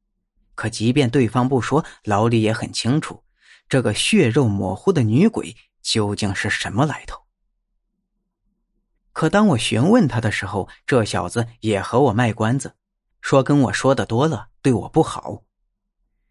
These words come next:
至于他那晚在坟地看到墓碑上的照片，其实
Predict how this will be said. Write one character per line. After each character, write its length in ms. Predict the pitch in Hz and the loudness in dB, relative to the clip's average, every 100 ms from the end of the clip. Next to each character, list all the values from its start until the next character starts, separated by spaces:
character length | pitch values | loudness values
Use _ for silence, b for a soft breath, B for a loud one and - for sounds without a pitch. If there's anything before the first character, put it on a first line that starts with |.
| _ - | _ -4
至 220 | - 214 | 2 4
于 140 | 151 | 4
他 140 | 175 226 | 2 4
那 220 | 240 202 | 4 4
晚 240 | 123 98 | 2 -2
在 160 | 110 147 | -2 -4
坟 320 | - 107 156 | -2 -2 0
地 220 | 185 165 | 2 0
看 340 | 117 - 202 156 | 0 -2 0 2
到 140 | 156 | 4
墓 260 | 170 196 120 | 4 4 2
碑 220 | 135 196 | 0 0
上 160 | 196 113 | 0 -2
的 80 | |
照 260 | 101 175 104 | 0 -2 -2
片， 360 | - - 160 - _ _ - | -6 -2 -2 -4 _ _ -10
其 220 | - 117 | 0 0
实 240 | 113 101 | 0 -6